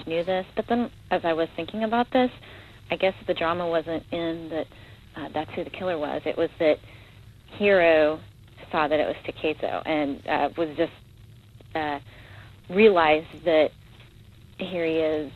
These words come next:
now in my time and, uh, uh-oh, <laughs> I guess. Um, lastly, I think that it was overall a good episode. Um, and in the previews, it said that there was a finale coming up. Is this, like, the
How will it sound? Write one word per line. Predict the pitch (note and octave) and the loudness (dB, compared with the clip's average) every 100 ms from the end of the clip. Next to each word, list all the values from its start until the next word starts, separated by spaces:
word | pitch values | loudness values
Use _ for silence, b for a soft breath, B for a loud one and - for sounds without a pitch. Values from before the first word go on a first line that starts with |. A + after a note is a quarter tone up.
| - | -12
now | F3 E3 D#3+ D3+ | -4 -2 0 -2
in | C#3 D#3+ D3+ - | -2 -6 -6 -8
my | D#3 D#3+ | -4 -2
time | D#3 D#3 D3+ D#3 D3+ | -2 -4 -4 -4 -4
and, | D3+ D3 C#3+ - - - | -4 -6 -10 -16 -18 -6
uh, | D#3+ D#3 D3+ - | -2 -2 -4 -2
uh-oh, | - - D#3+ D#3+ | -4 4 4 6
<laughs> | A3+ - | 4 4
I | C4 A3 F3 | 6 8 6
guess. | D#3+ D3 - B B B B - | 2 0 -6 B B B B -6
Um, | F#3 F#3 F3 E3 D#3+ D#3 B B B B B B - - - | 0 2 4 4 2 -4 B B B B B B -20 -8 4
lastly, | G3 G#3+ - F#3 | 4 4 4 2
I | |
think | G3+ A#3 | 2 0
that | A#3 F#3+ | 2 4
it | F3 | 4
was | E3+ | 2
overall | - E3 E3+ E3 D#3+ | 0 0 2 2 2
a | D#3+ D#3+ | 4 2
good | - F#3+ | 4 2
episode. | - - E3+ - E3 D#3+ D#3 B B B B - | 2 -2 -8 -2 0 0 -2 B B B B -16
Um, | E3 - - - - | -14 -14 -16 -20 -8
and | G3 F3 - - - - | -6 -6 -8 -20 -20 -8
in | G3 F#3 | -4 -2
the | E3+ - | -2 0
previews, | A#3+ C4+ C#4+ | 0 4 4
it | G3+ - - | 2 0 -4
said | G3+ | -2
that | G3 - - - - - | 0 -2 -6 -20 -20 -8
there | F#3 F3 | -4 -2
was | F3 | -4
a | E3+ - | -4 -8
finale | D#3 D3+ F#3+ | -6 -6 -6
coming | A3 G#3+ G#3+ | -8 -6 -6
up. | G#3+ | -2
Is | F#3 | -2
this, | F#3+ G3+ | -2 -4
like, | G3 F3 - | -4 -8 -10
the | C#3+ | -6